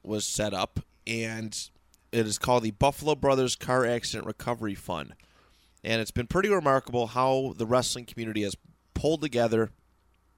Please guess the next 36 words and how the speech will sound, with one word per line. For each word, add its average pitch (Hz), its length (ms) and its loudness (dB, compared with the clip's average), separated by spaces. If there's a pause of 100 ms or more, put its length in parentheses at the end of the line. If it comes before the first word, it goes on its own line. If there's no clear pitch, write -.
(680)
Um, 104 420 -4 (680)
as 160 220 6
of 147 120 -2
right 160 200 6
now, 139 280 6
as 110 140 2
of 120 100 -6
time 135 240 0
of 139 120 -8
recording, 127 560 0 (1900)
th-, 107 220 -4
with 113 120 0
a 107 60 -2
fifty 151 260 -6
thousand 131 380 2
dollar 110 220 4
goal, 131 440 6 (220)
twenty-nine 156 560 0
thousand 135 380 2
dollars, 120 540 4
eight 123 180 0
hundred 135 260 -2
and 110 160 -8
ten, 117 420 -2 (320)
oh, 113 100 0
excuse 131 200 -2
me, 104 160 -2
twenty-nine 196 380 6
thousand 156 300 4
eight 143 120 0
hundred 156 240 -2
ten 139 200 -2
dollars 123 360 4
has 113 160 -2
been 110 140 -6
raised. 104 500 0